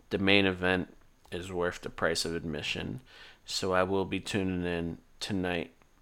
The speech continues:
for Bellator and the P F L. But that has been this week's episode of Y B E M M A.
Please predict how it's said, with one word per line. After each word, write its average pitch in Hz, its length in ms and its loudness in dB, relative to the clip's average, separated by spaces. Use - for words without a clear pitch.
for - 240 -6
Bellator 98 720 0
and 131 240 6
the 101 60 2
P - 220 -6
F 85 240 -6
L. 82 280 -6
But - 140 -10
that 175 200 8
has 117 240 -2
been 95 440 -2
this 110 260 0
week's 92 300 -4
episode 90 640 -4
of 90 440 0
Y 95 440 2
B 101 140 -4
E 92 480 -8
M 101 220 -2
M 92 180 -2
A. 95 320 -2